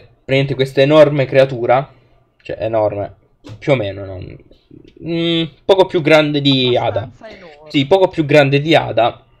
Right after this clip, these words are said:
Speaker 1: tutta verdone, coperta di muschio, che sta come se stesse parlando da sola e si gira.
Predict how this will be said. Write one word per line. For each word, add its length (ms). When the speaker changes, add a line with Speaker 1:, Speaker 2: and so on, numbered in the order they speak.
Speaker 1:
tutta 280
verdone, 540
coperta 420
di 120
muschio, 720
che 560
sta 840
come 220
se 100
stesse 340
parlando 520
da 140
sola 600
e 140
si 220
gira. 520